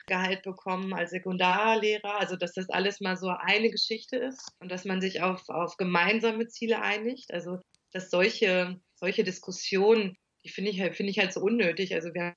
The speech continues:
haben ganz andere, ganz andere Herausforderungen. Und dass man irgendwie mal merkt, okay, das geht jetzt alles so mal in, in, in eine Linie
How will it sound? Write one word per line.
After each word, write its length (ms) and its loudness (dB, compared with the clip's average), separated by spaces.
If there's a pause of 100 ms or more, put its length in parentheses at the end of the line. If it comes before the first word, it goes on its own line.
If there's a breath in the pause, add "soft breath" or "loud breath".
haben 120 -6
ganz 160 -2
andere, 500 -2 (540)
ganz 160 -4
andere 280 2
Herausforderungen. 880 -4 (400)
Und 340 -6
dass 160 -2
man 140 2
irgendwie 340 0
mal 140 2
merkt, 440 4
okay, 400 0 (280)
das 160 -4
geht 180 2
jetzt 140 2
alles 280 0
so 80 -2
mal 160 2
in, 140 -4
in, 160 -6
in 160 -2
eine 260 2
Linie 580 2